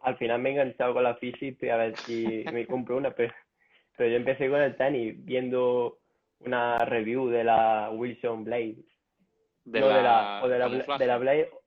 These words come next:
Speaker 1: o de la Tour, no me acuerdo. Co-, no, de la Ultra. No me acuerdo, como al final no me la compré, no. Pero bueno.
Speaker 2: Bueno, puede ser de la Ultra o de la Volt, que era la de color cebra. Hice review de esos dos
Speaker 1: Sí, este,
Speaker 2: productos.
Speaker 1: este está chulísima.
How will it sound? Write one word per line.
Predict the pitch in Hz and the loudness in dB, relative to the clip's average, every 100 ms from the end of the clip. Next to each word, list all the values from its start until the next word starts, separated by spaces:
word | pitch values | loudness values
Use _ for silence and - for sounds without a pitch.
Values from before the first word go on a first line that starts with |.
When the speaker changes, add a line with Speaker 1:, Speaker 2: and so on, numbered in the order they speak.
| _ _ - | _ _ 0
Speaker 1:
o | 131 | 2
de | 123 | 4
la | 117 | 0
Tour, | 123 123 110 _ _ _ - | -2 -10 -10 _ _ _ -4
no | |
me | 127 | -2
acuerdo. | 120 107 107 _ _ _ _ _ _ - | -2 -4 -10 _ _ _ _ _ _ -2
Co-, | 123 123 | -2 0
no, | 143 139 | 0 2
de | |
la | 127 | 4
Ultra. | 135 131 - 110 _ _ _ _ _ _ | 2 -2 -12 -14 _ _ _ _ _ _
No | 131 | 0
me | 135 | 0
acuerdo, | 127 120 | 0 -4
como | 123 | -4
al | 113 | -2
final | 123 139 | -2 -2
no | 143 | 0
me | |
la | 139 | 0
compré, | 135 127 135 127 | -2 -4 -2 -2
no. | 123 110 120 - _ _ _ _ _ _ _ _ _ _ _ _ _ - | -4 -8 -12 -20 _ _ _ _ _ _ _ _ _ _ _ _ _ -8
Pero | 117 | -4
bueno. | 113 120 | -2 -2
Speaker 2:
Bueno, | 117 | -2
puede | 120 117 | -4 -4
ser | 135 123 | -4 -4
de | 117 | -4
la | 113 | -2
Ultra | 120 131 143 147 | -4 -6 -6 -4
o | |
de | 120 107 | -4 -6
la | 98 | -6
Volt, | 110 120 139 - - | -4 -6 -8 -14 -12
que | 110 | -10
era | 107 | -8
la | 107 104 | -8 -8
de | 101 98 | -10 -12
color | 101 98 | -12 -12
cebra. | - 95 92 85 | -14 -16 -16 -18
Hice | 98 - 98 92 90 92 | -20 -14 -12 -12 -14 -14
review | 90 92 | -12 -10
de | 90 | -12
esos | 87 95 87 | -14 -18 -14
dos | 87 85 - - _ | -14 -14 -18 -20 _
Speaker 1:
Sí, | - | -8
este, | |
Speaker 2:
productos. | 113 123 127 | -6 -6 -8
Speaker 1:
este | 117 123 | -10 -10
está | 127 120 | -8 -10
chulísima. | 113 113 - 107 | -10 -12 -12 -12